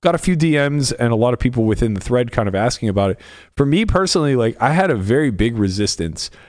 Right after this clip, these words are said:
around, um, wealth accumulation and, uh, just affluence in general. You know, growing up the way we grew up in a small steel mill town,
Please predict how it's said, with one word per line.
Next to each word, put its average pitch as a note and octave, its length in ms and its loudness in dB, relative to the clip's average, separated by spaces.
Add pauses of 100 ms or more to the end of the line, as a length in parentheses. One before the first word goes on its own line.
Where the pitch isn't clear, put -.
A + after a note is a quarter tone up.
(200)
around, G2+ 720 0 (420)
um, F2+ 640 0 (180)
wealth A2 760 0
accumulation A2 1000 0 (120)
and, G2+ 800 0
uh, F#2+ 220 2
just - 240 -6
affluence F#2+ 520 -2
in E2+ 100 -6
general. E2+ 380 -4 (400)
You A2+ 80 0
know, G#2 80 2
growing C#3+ 280 2
up C3 80 -2
the B2 80 0
way B2 120 4
we A2+ 140 0
grew G#2 260 2
up G2 220 -4
in G2 100 0
a F#2 40 -2
small G#2 260 0
steel A2 260 0
mill G2+ 200 0
town, F#2+ 400 0